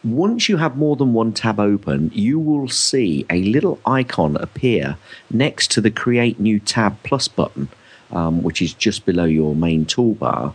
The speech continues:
And that icon looks like a, well, it actually looks like a T V with two very thin, um, speakers either side of it. But really, it's just a rectangle with two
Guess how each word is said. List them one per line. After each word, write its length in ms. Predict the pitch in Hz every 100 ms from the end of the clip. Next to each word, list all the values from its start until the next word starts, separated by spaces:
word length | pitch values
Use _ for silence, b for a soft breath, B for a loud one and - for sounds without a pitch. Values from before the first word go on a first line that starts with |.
| - B B B B
And 160 | - 101
that 180 | 147 -
icon 460 | - 131 120 98 90
looks 220 | 98 -
like 240 | 95 90 -
a, 280 | 90 87 82
well, 220 | 131 -
it 100 | - -
actually 180 | - 226
looks 160 | -
like 160 | 123 -
a 40 |
T 320 | - - 139
V 260 | 117 147 107
with 160 | 85 -
two 240 | - 135
very 260 | 123 120 113
thin, 420 | - 117 101 98 B B -
um, 340 | 107 92 92
speakers 720 | 87 - 175 - 82 71 - -
either 240 | 120 117
side 280 | 123 160 143
of 80 | 98
it. 160 | 62 -
But 100 | -
really, 200 | 131 127
it's 100 | -
just 200 | 95 -
a 40 |
rectangle 520 | 82 78 - 80 71 64
with 220 | 58 65
two 280 | - 71 65